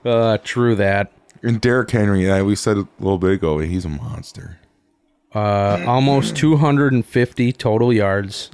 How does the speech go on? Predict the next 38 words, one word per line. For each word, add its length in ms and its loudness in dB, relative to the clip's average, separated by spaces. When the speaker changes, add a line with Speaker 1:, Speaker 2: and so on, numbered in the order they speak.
Speaker 1:
and 160 -6
three 220 -4
touchdowns. 560 -10
Speaker 2:
Almost 380 0
fifty 460 0
fantasy 520 -4
points. 420 -4
Speaker 1:
He 120 0
seems 340 0
to 120 2
have 280 0
one 560 -2
of 100 2
those 200 2
games 320 -2
per 220 -2
season. 460 -8
Speaker 2:
He 120 -2
has, 160 -2
he 140 2
has, 280 2
like, 200 0
two 180 0
or 80 2
three 340 2
of 120 2
'em. 180 -4
Speaker 1:
Gosh, 400 -6
just 220 -2
a 80 2
monster. 760 -4
Speaker 2:
I 60 -2
had 240 2
him 80 2
in 260 0
one 220 0
of 60 0
my, 300 -2